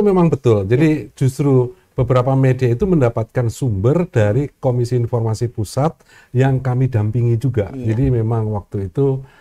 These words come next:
Speaker 1: kami menerima kunjungan Komisi Informasi Pusat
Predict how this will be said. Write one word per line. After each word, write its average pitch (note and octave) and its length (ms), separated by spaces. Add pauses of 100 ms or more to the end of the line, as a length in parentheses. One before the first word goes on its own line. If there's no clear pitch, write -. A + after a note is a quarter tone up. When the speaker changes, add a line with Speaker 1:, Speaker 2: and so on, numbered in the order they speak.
(160)
Speaker 1:
kami A#2+ 400
menerima A2+ 480
kunjungan G#2 560
Komisi G#2+ 320
Informasi F#2+ 560
Pusat A2 560